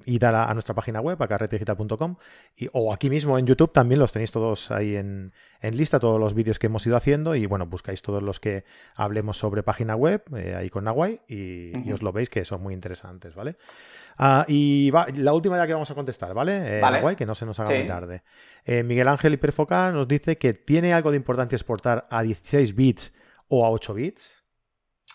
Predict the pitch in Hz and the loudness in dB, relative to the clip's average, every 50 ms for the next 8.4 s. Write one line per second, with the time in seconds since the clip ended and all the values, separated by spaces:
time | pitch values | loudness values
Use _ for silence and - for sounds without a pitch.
0 | _ _ _ _ _ _ _ _ _ _ _ - 143 139 135 - - - - - | _ _ _ _ _ _ _ _ _ _ _ -2 0 0 0 -2 -4 -6 -4 -2
1 | 170 160 156 151 147 147 151 156 165 156 139 131 127 156 175 202 220 220 214 180 | 0 0 0 0 -2 -2 -4 -4 -6 -8 -8 -2 2 2 4 4 4 0 0 -2
2 | 170 156 147 160 165 208 196 - - 139 127 - 117 120 123 - 131 120 - - | -2 0 0 -2 0 -2 -4 -2 -2 -2 0 0 0 0 -2 -4 -8 -14 -16 -14
3 | - - 127 120 - 127 127 135 151 156 147 139 - 127 123 - 131 127 123 - | -10 -10 -8 -6 -6 -6 -6 -8 -10 -10 -10 -10 -10 -10 -10 -8 -8 -8 -8 -8
4 | - 107 107 - - 120 120 - 117 107 107 123 117 113 - - 131 131 135 - | -10 -10 -10 -10 -12 -8 -4 -2 -2 0 0 -2 -4 -6 -6 -8 -10 -10 -10 -6
5 | - 135 131 131 131 131 127 127 123 131 127 123 113 110 - - 120 - - 139 | -2 2 4 6 6 6 6 4 2 2 0 0 0 -2 -2 -4 -6 -4 -2 2
6 | 147 156 170 165 165 143 160 160 160 185 180 - 160 147 147 143 170 170 160 - | 2 2 2 2 -2 -4 0 2 2 2 4 4 4 4 6 6 6 4 4 2
7 | - 135 135 139 143 147 160 165 165 165 151 139 131 127 - 139 127 127 127 - | 0 0 2 2 2 2 2 2 2 2 4 4 4 4 2 0 0 0 -2 -4
8 | 120 - - 147 156 156 160 | -6 0 2 4 4 4 2